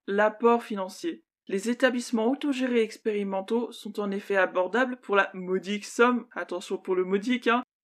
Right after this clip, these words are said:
donc la modique somme allant de deux mille euros, ce qu'on retrouve donc dans les tarifs du privé sous contrat,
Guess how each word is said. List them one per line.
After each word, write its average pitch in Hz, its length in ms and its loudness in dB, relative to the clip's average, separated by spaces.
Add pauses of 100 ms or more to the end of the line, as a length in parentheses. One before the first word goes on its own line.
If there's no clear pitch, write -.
(120)
donc 220 240 -2
la 240 80 6
modique 208 320 0
somme 247 260 2
allant 220 260 0
de 196 120 -6
deux 202 180 -2
mille 240 240 6
euros, 214 460 4
ce 240 140 -14
qu'on 185 160 -6
retrouve 190 360 -2
donc 180 220 -8
dans 240 160 4
les 294 140 0
tarifs 240 360 0
du - 160 -10
privé 160 300 -4
sous - 180 -10
contrat, 262 480 -6